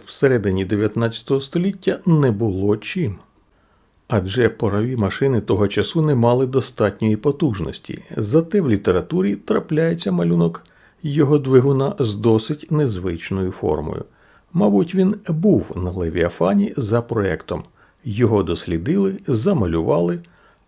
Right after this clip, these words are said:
але як він працював, розібратися не змогли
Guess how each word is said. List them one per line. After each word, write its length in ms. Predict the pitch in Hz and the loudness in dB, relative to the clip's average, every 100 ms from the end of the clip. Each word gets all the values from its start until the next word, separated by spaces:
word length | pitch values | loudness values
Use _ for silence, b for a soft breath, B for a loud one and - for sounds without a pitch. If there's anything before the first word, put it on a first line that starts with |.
| - | -2
але 420 | 143 170 165 - | 0 4 4 2
як 560 | 120 113 160 139 - - | -2 0 2 0 -2 -2
він 200 | 95 76 | -2 -2
працював, 640 | - 90 - 92 151 185 - b b - | -10 -12 -6 0 2 2 -6 b b -10
розібратися 880 | 247 202 110 82 82 87 - - 85 | -2 0 0 -2 -2 -2 -4 -4 -4
не 120 | 151 | -2
змогли 480 | 143 160 107 87 | 0 0 0 -4